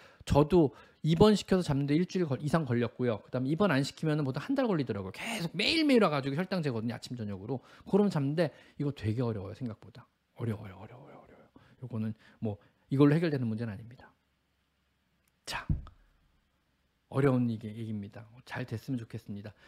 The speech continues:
자, 혹시라도 제가 부족한 질문이거나 슈퍼챗을 썼음에도 불구하고 답변 안 한 부분들은요,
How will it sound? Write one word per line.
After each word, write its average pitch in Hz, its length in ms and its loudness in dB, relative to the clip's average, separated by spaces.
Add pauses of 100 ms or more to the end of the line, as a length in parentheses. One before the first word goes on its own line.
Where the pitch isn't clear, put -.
(140)
자, 180 100 2
혹시라도 254 520 4
제가 208 220 4
부족한 196 400 4
질문이거나 180 640 4
슈퍼챗을 196 680 4
썼음에도 190 500 4
불구하고 165 240 4
답변 131 300 2
안 123 100 4
한 131 100 2
부분들은요, 123 600 2